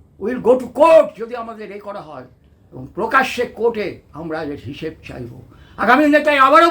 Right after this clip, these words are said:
বলছি, আপনারাও যেভাবে হিন্দুদের, বাঙালিদের অপমান করলো ওই বীরভূমের মুসলমান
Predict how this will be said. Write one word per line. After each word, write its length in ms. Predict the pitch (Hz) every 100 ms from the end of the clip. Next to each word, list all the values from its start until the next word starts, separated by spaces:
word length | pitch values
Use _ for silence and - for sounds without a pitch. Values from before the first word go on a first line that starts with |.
| 311
বলছি, 220 | 294 247 185 - _ _ 240
আপনারাও 440 | 277 330 302 302 202 - _ _ _ _ -
যেভাবে 340 | 233 277 277 277 269
হিন্দুদের, 460 | 285 285 285 277 262
বাঙালিদের 440 | 269 269 269 277 269 269
অপমান 320 | 277 285 262 247
করলো 280 | 269 277 269 - - _ _ 214
ওই 160 | 262 240
বীরভূমের 460 | 254 262 254 262 254 262 254
মুসলমান 480 | 226 254 262 254 247